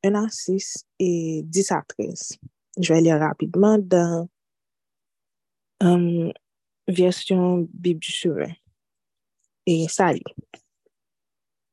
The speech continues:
e Jesus reyini, lè douze. et leur donna le pouvoir et l'autorité de chasser tous les démons et de guérir les maladies.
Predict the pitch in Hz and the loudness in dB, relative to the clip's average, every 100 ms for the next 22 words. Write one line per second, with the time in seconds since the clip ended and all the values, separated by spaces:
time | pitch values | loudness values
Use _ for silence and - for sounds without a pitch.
0 | _ _ _ _ _ _ _ _ _ _ | _ _ _ _ _ _ _ _ _ _
1 | _ - 190 175 165 165 - 180 214 226 | _ -2 0 2 0 -2 2 6 8 8
2 | 226 311 240 196 185 196 185 156 143 151 | 6 6 6 4 4 2 2 2 -2 -4
3 | 151 - - _ _ _ _ _ _ - | -6 -10 -16 _ _ _ _ _ _ 2
4 | 180 170 156 156 262 254 180 175 180 - | 4 4 2 0 0 0 -2 -6 -10 -6
5 | 175 170 - - 196 170 165 170 170 - | 0 0 0 -2 -2 0 0 0 -2 -2
6 | 175 165 - 208 185 185 165 165 143 - | 0 0 2 0 0 -2 -2 -6 -10 -10
7 | - 170 175 _ _ - 254 247 _ - | -8 -8 -8 _ _ -8 -8 -8 _ -10
8 | 175 156 151 147 139 - _ _ _ _ | -4 -4 -4 -8 -14 -20 _ _ _ _
9 | _ 185 160 160 151 156 147 196 202 170 | _ 0 2 0 -2 -6 2 2 2 0
10 | 156 139 143 139 147 - | -4 -6 -8 -12 -12 -12